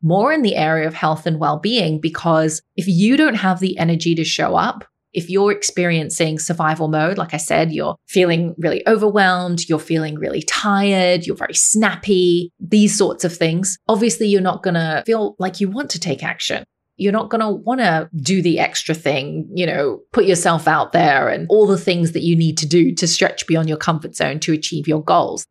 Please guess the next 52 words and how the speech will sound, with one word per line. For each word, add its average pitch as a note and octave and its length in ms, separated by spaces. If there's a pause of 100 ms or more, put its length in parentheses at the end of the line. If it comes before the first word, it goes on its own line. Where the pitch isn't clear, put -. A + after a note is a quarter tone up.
It's - 200
just - 320
not E3 180
gonna D3+ 140
happen. - 500 (220)
So - 100
my E3 120
question A3 420
for F3+ 160
you E3 140
is, E3+ 100
what's F3 300
the G3 100
one F3+ 180
habit - 380
or E3 100
routine E3 460
you D#3 80
can D#3+ 160
put E3 140
in D#3 100
place E3+ 320
to A3 140
support - 480
you? - 260 (260)
And G3+ 100
it A3 100
doesn't G#3+ 280
have G3 260
to - 80
be F3+ 140
huge. E3+ 680 (140)
If E3 160
you G3+ 100
want F#3 260
to F#3+ 200
dive F3 380
deeper F3+ 360
into E3+ 320
this, G#3+ 340 (120)
I F3 60
really E3 400
highly F3 380
recommend E3 540
the E3 60
book E3 320
Atomic D#3+ 360
Habits A3 540
by E3+ 180
James D#3+ 360
Clear. F3 500
It's - 160